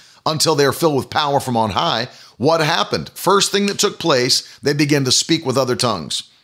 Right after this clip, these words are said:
as they were filled with the Holy Ghost. And then you go on further,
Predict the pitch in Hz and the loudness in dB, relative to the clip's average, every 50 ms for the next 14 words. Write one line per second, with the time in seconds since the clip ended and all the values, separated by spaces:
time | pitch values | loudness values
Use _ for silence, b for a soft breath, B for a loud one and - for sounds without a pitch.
0 | b b - 135 131 90 127 131 120 113 - - 139 123 110 110 - - 107 113 | b b -4 -4 0 0 0 0 0 0 0 0 -2 0 0 -4 -4 -4 -2 0
1 | 113 104 104 101 92 98 87 58 - - - - _ _ - 117 120 117 117 117 | 0 -2 -2 -4 -4 -4 -4 -4 -8 -12 -14 -16 _ _ -6 -4 -2 0 0 0
2 | 120 151 196 226 233 - _ _ _ _ _ _ _ _ _ _ _ _ _ _ | 0 -2 -4 -6 -8 -12 _ _ _ _ _ _ _ _ _ _ _ _ _ _
3 | _ - - _ 113 147 143 151 143 139 131 127 123 - - 120 117 123 135 - | _ -18 -10 _ -4 0 2 2 2 2 2 2 0 -2 -2 -2 -2 0 -2 -4
4 | 233 | -8